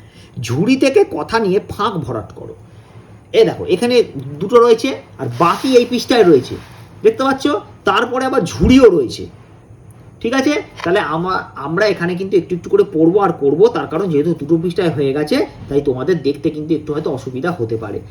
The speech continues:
তাই আমি তোমাদেরকে একদম আস্তে আস্তে দেখিয়ে ভিডিওটা করবো। ঠিক আছে? দেখো, প্রথমটা কি বলেছে? আলো পড়ে নদীর জল ড্যাশ করছে।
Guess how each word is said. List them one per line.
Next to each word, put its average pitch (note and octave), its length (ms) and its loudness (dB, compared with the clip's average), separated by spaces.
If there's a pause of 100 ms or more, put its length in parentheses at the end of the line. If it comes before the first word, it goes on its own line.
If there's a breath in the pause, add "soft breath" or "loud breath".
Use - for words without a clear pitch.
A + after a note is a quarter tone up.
(180 loud breath)
তাই D#3+ 140 -2 (100)
আমি C#3 200 -8
তোমাদেরকে C#3 480 -4
একদম B2+ 320 -6 (100)
আস্তে - 300 -4
আস্তে G3 220 0
দেখিয়ে D#3 360 2
ভিডিওটা B2 360 -2
করবো। G#2 280 -4
ঠিক G3+ 140 2
আছে? A3+ 180 0
দেখো, A#2 220 -8 (800 loud breath)
প্রথমটা B3 340 4
কি A#3+ 160 -4
বলেছে? A#3 400 6 (100)
আলো G3+ 400 6
পড়ে G3+ 460 6 (180)
নদীর F#3+ 440 -2
জল B3+ 260 4
ড্যাশ E3+ 340 4 (100)
করছে। G2 420 -6